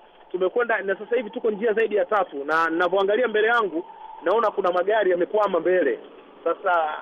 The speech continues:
I say, ni, ni, ni, <laughs> safari ya kwenda mwendo wa dakika tano unatumia zaidi ya, ya, ya, ya lisaa limoja.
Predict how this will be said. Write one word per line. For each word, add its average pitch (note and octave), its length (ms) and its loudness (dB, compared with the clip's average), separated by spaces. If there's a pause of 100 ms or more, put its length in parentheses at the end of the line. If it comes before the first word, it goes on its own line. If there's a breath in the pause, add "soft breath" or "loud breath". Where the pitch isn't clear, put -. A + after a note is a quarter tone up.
I D#3 220 -8
say, F#3 260 2
ni, F3+ 140 -6
ni, F3+ 200 -2
ni, F#3 320 0 (120)
<laughs> E3+ 120 -4 (360)
safari A3+ 360 0
ya G#3 80 0
kwenda A3+ 280 -2
mwendo G3+ 240 0
wa G3 60 2
dakika F3+ 300 -2
tano G#3 340 0
unatumia F3 460 -2
zaidi F3+ 360 0
ya, E3 100 2 (300)
ya, D3+ 180 2
ya, D3+ 140 2
ya D3+ 220 0
lisaa F3 340 0
limoja. D#3+ 520 0